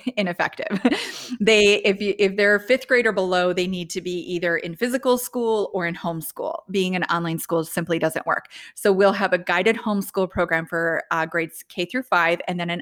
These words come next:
online academy for six through twelve. And then our physical school, the f-, very first,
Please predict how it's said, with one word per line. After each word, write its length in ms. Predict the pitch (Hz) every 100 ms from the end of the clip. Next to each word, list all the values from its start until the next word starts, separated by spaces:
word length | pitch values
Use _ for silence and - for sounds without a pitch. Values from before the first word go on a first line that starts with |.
| -
online 360 | 302 294 214
academy 500 | 196 202 175 170 175
for 240 | 160 160 165
six 400 | - 185 - -
through 400 | - 165 156 - -
twelve. 360 | - - - - - - - -
And 140 | 185
then 80 | 190
our 80 | 185
physical 500 | - 262 254 262 226
school, 360 | - - 190 185
the 100 | 185
f-, 120 | -
very 320 | 180 202 214
first, 500 | 233 - 196 196 -